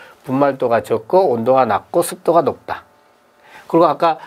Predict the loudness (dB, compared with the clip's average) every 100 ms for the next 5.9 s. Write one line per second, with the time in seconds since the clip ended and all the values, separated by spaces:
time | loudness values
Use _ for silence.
0 | -20 -8 -4 0 2 2 2 2 2 4
1 | 4 2 0 -2 -2 2 4 4 2 -2
2 | 0 2 0 -2 2 2 2 0 2 2
3 | 2 0 -2 -2 -2 -6 -2 0 2 2
4 | 4 4 2 2 0 0 0 -6 -20 _
5 | -2 0 0 0 -2 -4 -8 -10